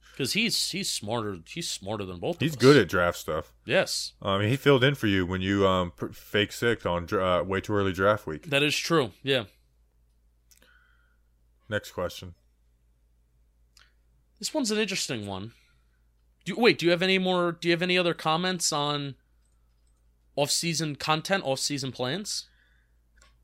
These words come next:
Speaker 2: It's gonna be similar. I think, well, if, I think L P G is gonna be able to do a softball game again, so that'll be nice to go do that.
Speaker 1: Yes.
Speaker 2: Um, so we'll do stuff, uh, planned around that.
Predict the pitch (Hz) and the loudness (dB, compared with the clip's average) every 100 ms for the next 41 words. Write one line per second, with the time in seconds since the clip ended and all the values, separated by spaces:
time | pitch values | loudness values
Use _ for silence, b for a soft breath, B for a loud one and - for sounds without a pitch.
0 | _ - - - - - 202 135 - - | _ -16 -14 -12 -12 -2 4 4 2 -2
1 | 107 95 113 117 - _ _ _ _ - | 0 0 0 -2 -12 _ _ _ _ 0
2 | 127 190 - 214 156 165 165 170 - - | 0 -2 -8 -6 0 2 2 0 0 -2
3 | 143 135 151 143 135 110 135 123 123 131 | 4 4 6 4 4 2 0 0 2 2
4 | 113 117 101 104 127 - 104 98 95 95 | 4 0 2 2 2 4 2 2 -2 -4
5 | 92 90 101 110 - 101 85 92 104 101 | -2 -2 -2 -8 -8 -4 0 2 2 0
6 | 90 - 92 90 87 85 95 139 - - | -4 -4 -6 -4 -2 0 2 2 0 -2
7 | - - - _ b b b b b b | -2 -4 -8 _ b b b b b b
8 | b _ 101 90 87 - 92 92 98 90 | b _ -2 0 0 -2 -2 0 -2 -2
9 | 104 87 101 92 90 87 82 - 98 92 | -2 -2 -2 0 2 2 0 -4 -2 0
10 | 87 85 80 87 87 | 0 0 0 0 2